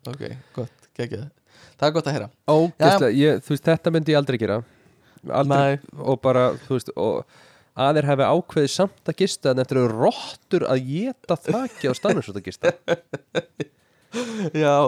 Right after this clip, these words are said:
Speaker 1: þá hefði maður sennilega sagt: „Jæja, hingað ekki reylingar.“ Eh,
Speaker 2: Já,
Speaker 1: ég
Speaker 2: já,
Speaker 1: fara.
Speaker 2: bara, þú veist, þetta er ævintýragirni sem að ég tek ekki þátt í,
Speaker 1: Mhm.
Speaker 2: sko.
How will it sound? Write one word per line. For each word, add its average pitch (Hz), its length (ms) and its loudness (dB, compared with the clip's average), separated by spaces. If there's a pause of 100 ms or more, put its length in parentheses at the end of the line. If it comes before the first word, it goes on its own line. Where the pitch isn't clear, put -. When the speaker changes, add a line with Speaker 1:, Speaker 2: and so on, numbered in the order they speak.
Speaker 1:
þá - 160 0
hefði 156 240 6
maður 160 160 2
sennilega 151 320 0
sagt: 143 240 -2
„Jæja, 185 220 4 (100)
hingað 160 400 0
ekki 151 140 -6
reylingar.“ 160 260 -2 (320)
Eh, 143 160 0
Speaker 2:
Já, 143 80 4 (240)
Speaker 1:
ég 107 80 4
Speaker 2:
já, 98 80 -2
Speaker 1:
fara. - 180 2
Speaker 2:
bara, 95 100 2 (120)
þú 110 80 -2
veist, 101 160 -4
þetta 127 180 2
er 131 80 4
ævintýragirni 127 640 0
sem 120 100 -2
að 117 80 2
ég 123 300 2 (100)
tek 127 140 0
ekki 123 240 0
þátt 139 180 2
í, 98 60 -4
Speaker 1:
Mhm. 143 80 -8
Speaker 2:
sko. - 120 -10